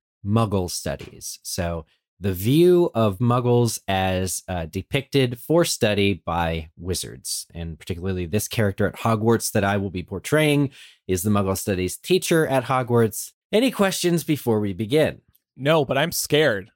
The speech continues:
Speaker 2: I can't wait to see which, what direction this lesson takes.
Speaker 1: Okay, it's kind of in the British style of education. It's, it's more of a lecture, uh, so I d-, I don't know that I'll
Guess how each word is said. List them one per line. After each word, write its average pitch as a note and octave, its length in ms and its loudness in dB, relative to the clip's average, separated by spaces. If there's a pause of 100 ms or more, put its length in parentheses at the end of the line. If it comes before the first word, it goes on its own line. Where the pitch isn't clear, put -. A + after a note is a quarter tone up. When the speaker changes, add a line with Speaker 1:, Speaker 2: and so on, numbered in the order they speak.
Speaker 2:
I C3 80 -4
can't C#3 220 -4
wait C#3 140 -2
to B2+ 60 -6
see C3+ 200 -2
which, C3 280 0
what B2+ 240 0
direction B2+ 500 0
this G2 180 -6
lesson A2+ 260 -2
takes. - 460 -4 (380)
Speaker 1:
Okay, G#2+ 400 -2
it's - 160 -2
kind G#3+ 240 2
of F3 240 0
in D#3+ 220 4
the D3+ 60 4
British A3+ 280 0
style D#3+ 340 2
of C3 120 2
education. A#2+ 460 -2
It's, G#2 160 -2
it's A2 180 -2
more C3 140 4
of A#2 40 4
a A2+ 60 4
lecture, A#2+ 560 0 (200)
uh, G2 260 0
so A2 180 0
I G#2 80 4
d-, B2 100 0
I A2+ 80 2
don't C3 180 0
know B2+ 120 4
that A2+ 120 4
I'll G#2 300 2